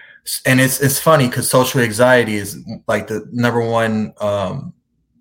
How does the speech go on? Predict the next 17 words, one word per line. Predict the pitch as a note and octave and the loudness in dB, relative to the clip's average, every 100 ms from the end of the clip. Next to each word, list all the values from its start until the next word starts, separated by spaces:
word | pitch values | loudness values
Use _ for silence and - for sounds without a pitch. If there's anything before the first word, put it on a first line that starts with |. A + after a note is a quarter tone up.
| _ - | _ -4
the | |
number | A2+ A#2+ A#2+ | 2 2 4
one | A#2 | 2
anxiety | A2 G2 A2 A#2 G#2+ | 2 2 2 2 2
disorder | G#2 - G#2+ G2+ | -4 -2 -2 0
diagnosed, | G2+ G#2 F#2+ G#2 G#2 - - _ _ - - - - - | 2 2 2 0 0 -4 -14 _ _ -20 -20 -20 -12 2
you | C3+ | 4
know, | A#2 A2+ - | 6 4 2
that | C#3 C#3 C#3 - | 2 2 2 -2
people | - F#3 D#3+ | 0 2 6
are | C#3 A#2 | 6 4
afraid | G#2+ - C3 A#2 | 0 -2 0 0
of | G#2 | 0
other | G#2 G2 | -2 -4
people, | - A#2 F2 F2 | -6 -6 -8 -10
you | G#2 | -8
know, | G2+ F#2 F2 | -6 -6 -8